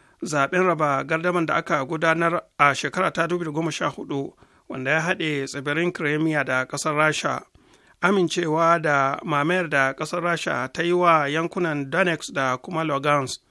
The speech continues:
wanda suka zaɓi kasancewa ɓangare na ƙasar Rasha, halin yanzu da kuma, wato, wato, jingine burinta na zama memba a cikin ƙungiyar tsaro ta nato.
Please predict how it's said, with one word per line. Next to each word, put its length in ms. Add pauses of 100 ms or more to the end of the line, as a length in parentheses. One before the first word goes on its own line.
(460)
wanda 640
suka 200
zaɓi 320
kasancewa 800
ɓangare 400
na 100
ƙasar 320
Rasha, 460 (760)
halin 400
yanzu 160
da 120
kuma, 300
wato, 680 (480)
wato, 320
jingine 640
burinta 720
na 360
zama 320
memba 480
a 80
cikin 520
ƙungiyar 340
tsaro 360
ta 280
nato. 680